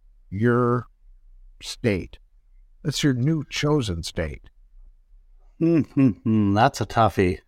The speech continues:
Speaker 2: I wish I had time to think about that. Let me think here.
Speaker 1: All right. Well, let's move it down to region. You
Speaker 2: Okay.
Speaker 1: know, the region that you're in is, uh, is, is, I mean, I'm gonna call it the, the Gallatin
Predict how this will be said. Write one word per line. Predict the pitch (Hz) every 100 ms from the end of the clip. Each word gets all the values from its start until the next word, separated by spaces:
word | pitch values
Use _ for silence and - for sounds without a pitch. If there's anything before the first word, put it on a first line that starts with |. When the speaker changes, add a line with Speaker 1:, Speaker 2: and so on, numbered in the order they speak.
| -
Speaker 2:
I | 107
wish | 104 -
I | 98
had | 95 95 95
time | - 101 95
to | 95
think | - 104
about | - 87 85
that. | 98 90 92 - _ - -
Let | 107
me | 104
think | - 98 92
here. | - 98 101 _ _ - - 131 -
Speaker 1:
All | 143
right. | 185 180 147
Well, | 196 175
let's | 196 208
move | 208 226 202
it | 185
down | 185 180 185
to | 165
region. | 143 180 208 156 90 90 - -
You | 131
Speaker 2:
Okay. |
Speaker 1:
know, | 147
the | 156 135
region | 151 233 202 151 131
that | 131
you're | 123 120
in | 113 98 110 147 - - _ _ _
is, | 127 143 143 127 143
uh, | 131 120 110 107 -
is, | 104 131 113 - - -
is, | 110 101 - - 113
I |
mean, | 120 123 117 -
I'm | 156
gonna | 185
call | - 143 135
it | 135 98
the, | 110 104 95 - _ -
the | 110 98 90 82 92
Gallatin | 120 113 139 - 123